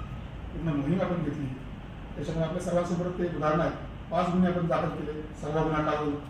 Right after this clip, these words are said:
अ, चिपळूणमध्ये दाखल झाला. काही तक्रारी अजूनही चौकशीमध्ये आपल्याकडे प्रलंबित आहे, त्याच्याबद्दल, त्याच्याबद्दल गोपनीय चौकशी करत आहोत.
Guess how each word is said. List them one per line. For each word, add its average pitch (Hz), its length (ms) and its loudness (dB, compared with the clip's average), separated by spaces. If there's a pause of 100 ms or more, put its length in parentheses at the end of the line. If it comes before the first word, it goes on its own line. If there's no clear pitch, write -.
(420)
अ, 135 320 -2
चिपळूणमध्ये 151 440 2
दाखल 147 240 4
झाला. 143 220 4 (1160)
काही 165 140 6
तक्रारी 175 240 8
अजूनही 170 280 8
चौकशीमध्ये 165 640 4
आपल्याकडे 156 320 0
प्रलंबित 147 420 2
आहे, 131 140 2 (560)
त्याच्याबद्दल, 147 380 -2
त्याच्याबद्दल 143 380 -2
गोपनीय 156 220 0
चौकशी - 320 -2
करत 143 220 0
आहोत. 123 120 -2